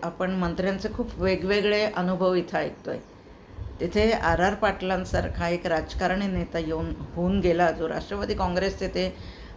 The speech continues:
अ, मंत्री होते, गृहमंत्री या पदापर्यंत पोचलेला माणूससुद्धा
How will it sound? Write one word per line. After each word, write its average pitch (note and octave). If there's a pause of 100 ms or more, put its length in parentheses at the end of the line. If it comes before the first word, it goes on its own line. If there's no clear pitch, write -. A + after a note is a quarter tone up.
अ, E3+ (760)
मंत्री F3
होते, E3 (480)
गृहमंत्री F#3+
या G3
पदापर्यंत F#3
पोचलेला F#3
माणूससुद्धा F3